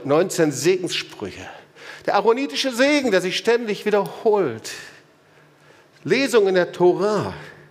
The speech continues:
Daniel sechs, Vers elf. Völlig normal. Er fiel dreimal am Tag, der Daniel, auf seine Knie, betete, lobte und dankte seinen Gott. Und dann steht da weiter,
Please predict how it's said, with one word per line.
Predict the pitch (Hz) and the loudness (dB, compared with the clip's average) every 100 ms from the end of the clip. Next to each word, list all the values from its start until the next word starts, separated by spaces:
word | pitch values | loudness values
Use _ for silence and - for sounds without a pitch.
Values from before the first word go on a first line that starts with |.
| - - _ _ _ - - - - - | -20 -20 _ _ _ -20 -20 -20 -16 -4
Daniel | 117 127 127 | -2 0 0
sechs, | 127 - | -2 -4
Vers | - 117 - | -4 -4 -4
elf. | - 131 101 - - | -2 -2 -2 -6 -16
Völlig | - 208 202 | -4 -4 0
normal. | 190 185 202 175 | 0 2 2 2
Er | 139 | 0
fiel | 127 180 | 0 0
dreimal | 170 175 233 233 220 | 0 0 -2 -2 -2
am | 202 | -4
Tag, | 170 185 180 135 110 - | -4 -2 0 0 -4 -6
der | 117 | -4
Daniel, | 120 135 151 127 131 123 120 - - - - | -2 -2 -2 0 0 0 -4 -12 -20 -20 -6
auf | 120 123 131 127 - | 0 2 2 -2 -10
seine | - 110 | -8 -8
Knie, | 107 - 113 107 104 | -8 -6 -4 -2 -2
betete, | 101 120 127 123 120 113 98 - _ _ _ _ _ _ _ - | 0 0 0 -4 -4 -6 -8 -20 _ _ _ _ _ _ _ 0
lobte | 165 262 - 220 | 2 2 2 0
und | 202 156 | 2 2
dankte | 190 220 202 190 175 - - | 0 0 0 0 0 -8 -14
seinen | - 151 147 143 | -4 -2 -2 0
Gott. | 127 - - - - - _ _ _ _ _ | 0 0 -10 -20 -20 -20 _ _ _ _ _
Und | 127 | -4
dann | 139 | -4
steht | 151 175 | 0 2
da | 165 | 2
weiter, | 131 143 160 | 2 0 -2